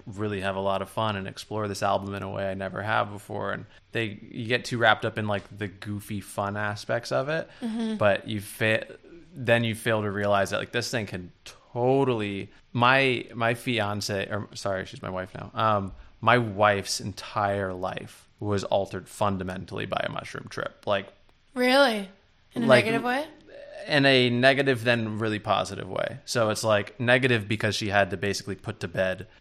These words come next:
Speaker 1: her entire persona that she had been leading up
Speaker 2: Mm-hmm.
Speaker 1: to, like, that moment with, who was, like, you know, that, that,
Speaker 2: Sure.
Speaker 1: like, nineteen-year-old rocky hard exterior that, like, just, like, kinda protects you.
Speaker 2: Yeah.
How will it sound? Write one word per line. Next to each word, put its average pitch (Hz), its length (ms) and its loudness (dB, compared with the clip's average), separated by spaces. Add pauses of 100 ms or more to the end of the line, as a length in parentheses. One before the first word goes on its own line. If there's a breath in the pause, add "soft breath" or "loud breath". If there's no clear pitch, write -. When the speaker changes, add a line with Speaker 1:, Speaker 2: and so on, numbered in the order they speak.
(140)
Speaker 1:
her 117 220 4
entire 101 920 2 (240)
persona 104 840 0
that 113 220 0
she 104 140 -4
had 92 140 -4
been 98 180 -4
leading 95 320 -4
up - 240 -4
Speaker 2:
Mm-hmm. 247 180 -2
Speaker 1:
to, 107 300 0
like, 95 200 -2
that 104 200 2
moment 98 360 -2
with, 101 220 -2 (260)
who 117 80 -2
was, 101 220 0
like, 95 240 0
you - 120 -8
know, 95 220 -4 (480)
that, 107 460 4 (180)
that, 123 180 6
Speaker 2:
Sure. 170 100 8
Speaker 1:
like, 254 140 8
nineteen-year-old 120 880 4
rocky 101 560 0
hard 101 340 6
exterior 101 640 0
that, 98 160 0
like, 95 140 -2
just, 104 160 -6
like, 101 160 -4
kinda 104 180 0
protects - 500 -4
you. 165 240 -2
Speaker 2:
Yeah. 185 300 -6